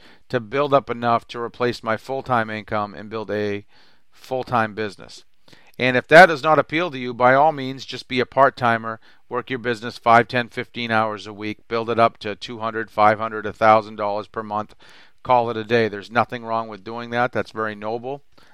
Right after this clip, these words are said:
That works for most people. But only you can decide what is best for you. But remember this, it ain't easy, folks. Nothing in life worth accomplishing is fast, free,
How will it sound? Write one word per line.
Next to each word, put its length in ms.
That 180
works 260
for 140
most 280
people. 420
But 100
only 260
you 160
can 160
decide 460
what 120
is 120
best 280
for 100
you. 160
But 100
remember 400
this, 360
it 140
ain't 200
easy, 260
folks. 380
Nothing 340
in 120
life 300
worth 180
accomplishing 640
is 160
fast, 400
free, 500